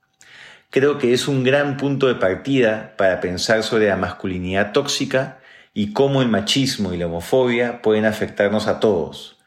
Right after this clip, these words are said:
independientemente de si se es parte de la comunidad L G B T más o no. Volviendo a Netflix, podemos encontrar la serie Pose, la cual ofrece un viaje al pasado al mostrarnos la cultura de los ballrooms en Nueva York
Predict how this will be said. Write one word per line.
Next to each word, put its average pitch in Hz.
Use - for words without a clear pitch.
independientemente 113
de 98
si 87
se 90
es 98
parte 104
de 101
la 95
comunidad 87
L 95
G 92
B 87
T 87
más 110
o 85
no. 73
Volviendo 107
a 120
Netflix, 127
podemos 120
encontrar 110
la 113
serie 117
Pose, 113
la 98
cual 127
ofrece 135
un 117
viaje 131
al 127
pasado 127
al 104
mostrarnos 110
la 117
cultura 117
de 117
los 104
ballrooms 120
en 98
Nueva 92
York 113